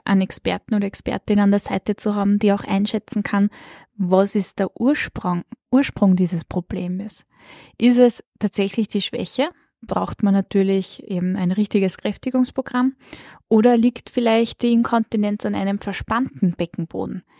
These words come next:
Da schaut die Therapie oder die Behandlung natürlich ganz, ganz anders aus. Das würde jetzt in dieser Folge auch den Rahmen sprengen, auf beides einzugehen. Aber zum verspannten Beckenboden werden wir definitiv eine eigene Folge noch machen.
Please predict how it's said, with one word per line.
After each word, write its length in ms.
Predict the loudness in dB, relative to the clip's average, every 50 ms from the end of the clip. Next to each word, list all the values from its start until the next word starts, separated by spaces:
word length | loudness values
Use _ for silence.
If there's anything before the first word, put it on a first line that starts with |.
| _ _ _ _ _ _
Da 160 | -2 -2 0
schaut 260 | 2 2 0 2 2
die 100 | 0 -2
Therapie 600 | 0 0 0 0 0 0 -2 -4 -4 -2 0 2 2
oder 120 | 2 0
die 100 | -2 -4
Behandlung 560 | -6 -4 -4 -4 -4 -4 -2 0 2 2 4
natürlich 540 | 4 4 2 2 2 2 4 4 2 0 -2
ganz, 320 | -4 -2 0 0 0 -2 -2
ganz 280 | 0 0 2 0 0
anders 420 | 0 2 4 4 6 6 4 2 -2
aus. 380 | -8 -10 -10 -12 -12 -14 -16 _ _ _ _ _ _ _ _ _ _ _ 2
Das 240 | 2 2 4 4 4
würde 180 | 6 6 6
jetzt 200 | 4 2 2 0
in 80 | -2 -2
dieser 220 | -2 0 2 2
Folge 460 | 2 2 0 0 0 0 0 0 0
auch 180 | 0 -2 -4 -4
den 160 | -2 0 0
Rahmen 400 | 0 0 -2 -2 -2 0 0 0
sprengen, 560 | -2 -4 -6 -4 -2 0 2 2 2 2 2
auf 220 | 0 -2 -4 -4 -4
beides 360 | -4 -2 2 2 2 0 0
einzugehen. 680 | -4 -6 -6 -6 -6 -8 -8 -4 -4 -2 -2 -2 -2 -4 -8 -14 -20 -20 -8 _
Aber 220 | 0 2 2 2 0
zum 160 | -2 -4 -4
verspannten 560 | -4 -6 -6 -6 -6 -6 -6 -4 -2 -2 -2
Beckenboden 600 | 0 -2 -4 -2 0 0 2 2 2 2 2 0 -2 -6
werden 520 | -8 -4 -2 -2 0 0 0 0 0 2 2
wir 120 | 0 -2
definitiv 1040 | -2 _ -2 0 0 0 0 2 2 4 4 2 2 2 4 4 4 2 0 -4 -14 -20 -20 -20 -20 _ _
eine 220 | -2 -2 0 0
eigene 380 | 0 0 2 4 4 4 4 4
Folge 380 | 2 2 0 0 0 0 0
noch 180 | -2 -2 -2 -2
machen. 380 | -4 -4 -4 -4 -6 -6 -6